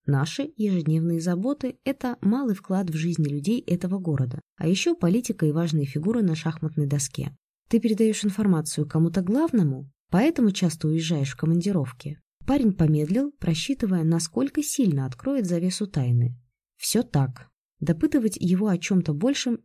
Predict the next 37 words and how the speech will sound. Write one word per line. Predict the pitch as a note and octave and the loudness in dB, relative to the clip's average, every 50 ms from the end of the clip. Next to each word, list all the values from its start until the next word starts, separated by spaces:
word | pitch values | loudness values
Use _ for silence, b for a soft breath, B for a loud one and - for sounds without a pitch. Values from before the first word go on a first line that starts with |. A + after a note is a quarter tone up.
| _ | _
я | - F#3+ G#3 G#3 | -2 0 2 2
не | G#3 G3+ | 2 2
рискнула. | F#3+ F#3+ F#3 - - - C#3 B2+ B2 B2 B2 B2 - - _ _ _ _ _ _ | 2 0 -2 -4 -2 -2 0 0 0 -2 -4 -4 -6 -12 _ _ _ _ _ _
Нейт | F#3+ A#3+ C#4+ D#4 - - | 4 4 4 6 4 2
отправился | D#3 D#3 - D#3+ D3 C#3 C#3 C#3 C#3 - D3 C3+ | 0 2 0 0 2 2 0 0 -2 -2 -4 -4
в | C3+ | -2
душ, | C#3 F#3 C4 C#4+ - - - _ _ - | -2 0 0 -2 -2 -6 -12 _ _ -4
а | D3+ D#3+ | -2 0
я | G3+ C4+ C#4+ C4 | 0 0 0 -2
отогревалась | G3+ - E3+ D3 C#3+ D3+ C#3+ F#3 A#3+ C4+ C4 B3 A3 - - | -2 -2 -2 0 0 -2 -2 -2 -2 -2 -4 -4 -6 -4 -6
и | - E3+ | -6 -4
пряталась | - - A#3+ C4+ C4+ - A#3 A3+ A3 - - | -2 -2 -2 -2 -2 -2 -2 -4 -4 -4 -4
за | - F3+ F#3 F3 | -2 -2 0 0
двойными | D#3+ F3+ F3+ F#3 G#3 A#3 A#3+ G#3 E3 | 0 2 2 2 2 4 4 2 2
щитами, | - - D#3+ - - C4 C#4+ C4+ C4 A#3 - _ | 0 -2 -4 -4 -2 -2 0 0 -2 -2 -4 _
чтобы | - - - F3 D#3+ D#3+ F#3 | -14 -6 -4 -2 0 0 0
он | A3+ C4 C4 A#3+ | 0 0 2 2
не | A3 G3 | 4 4
лез | F3 F#3 A3 A#3 - | 4 2 0 0 -2
в | - F3+ | 0 2
мою | F#3 F#3+ G3 G3+ G3 | 2 2 2 0 -2
голову. | F3 D#3+ D3+ C3+ C3 C3 B2+ B2+ C#3 C#3+ - _ _ _ _ _ _ | -2 0 0 0 -2 -4 -6 -8 -10 -12 -14 _ _ _ _ _ _
Получается, | - D#3 D#3 D#3+ D#3+ - D#4 E4 D4 C4+ - D#3+ | -2 0 0 0 0 0 0 0 0 0 -2 -4
существовали | C#3+ - D#3 D3 - D#3 D3 - - F3+ G3+ A3+ C4 A#3+ G3+ | -4 -2 -4 -4 -4 -4 -4 -2 -2 -2 0 0 0 0 0
ещё | E3+ D#3+ E3 D#3+ D#3 - F3 E3+ | 0 -2 -2 -4 -2 -2 -2 -2
более | D#3 D3 F#3 A#3+ C4+ C4 B3+ A#3 | -2 0 0 2 2 2 2 2
могущественные | G#3+ G#3 G#3 F#3+ G3 - C4 B3+ - - E3 - - D3 D3 C#3+ C3+ C3 B2 | 2 0 0 0 0 0 -2 0 0 -4 -6 -6 -2 0 2 2 2 0 -2
светлые | B2+ - D3+ D#3 E3+ E3 D3+ C#3+ C3+ C3+ C3+ | -2 0 0 0 0 0 -2 -2 -2 -2 -2
и | C3+ | -2
тёмные | - - C#3+ C3+ B2+ C3 B2+ | -4 -2 -2 -2 -2 -4 -6
хранители | A#2+ - - C#3+ C#3+ G3 B3+ C#4 - G3+ D#3+ C#3 B2+ | -6 -2 0 2 4 4 4 2 0 0 0 0 0
со | B2+ B2 - D#3+ | -2 -2 -4 -4
своими | D3+ - D#3 D#3 F3 A3+ C4 C4 B3 | -4 -2 -2 0 0 2 2 0 0
противостояниями | A3 - E3 D#3+ - D3 C#3 C#3 - - C3+ C3 D3 F#3+ A#3+ A#3+ A#3 G#3+ G#3 G3+ G3+ G3 | 0 -2 -4 -4 -2 -4 -6 -6 -4 -6 -4 -2 0 0 0 0 0 0 0 0 0 -2
и | - - E3+ | -2 -4 -2
политическими | - D#3+ C#3+ C#3+ C#3 - C#3 - - D3 - - - F3 F3+ | 0 0 0 0 0 -2 -6 -8 -6 -8 -8 -2 2 2 2
игрищами. | F#3 - - B3+ G#3 F3 C#3 B2+ B2 - - A#2+ A#2+ A#2+ A#2+ - | 2 2 -2 -2 0 0 -2 -2 -2 -4 -4 -2 -2 -2 -2 -4